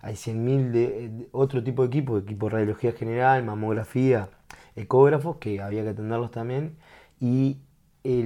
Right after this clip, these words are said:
los tomógrafos son equipos bastante complejos, pero cuando están en funcionamiento, como que agarraron como un ritmo de funcionamiento,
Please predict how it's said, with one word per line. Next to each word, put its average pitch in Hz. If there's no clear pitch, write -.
los 113
tomógrafos 143
son 131
equipos 117
bastante 131
complejos, 156
pero 123
cuando 110
están 156
en 110
funcionamiento, 120
como 98
que 117
agarraron 117
como 123
un 127
ritmo 135
de 135
funcionamiento, 175